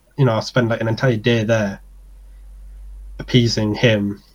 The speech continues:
saying, "Look, yeah, everything works, everything's fine."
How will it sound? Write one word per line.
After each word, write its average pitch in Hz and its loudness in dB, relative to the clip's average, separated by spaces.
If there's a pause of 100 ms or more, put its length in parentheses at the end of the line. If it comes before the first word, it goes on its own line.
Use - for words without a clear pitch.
(720)
saying, 107 -2 (240)
"Look, 135 0
yeah, 117 4 (800)
everything 131 6
works, 117 4
everything's 120 0
fine." 101 4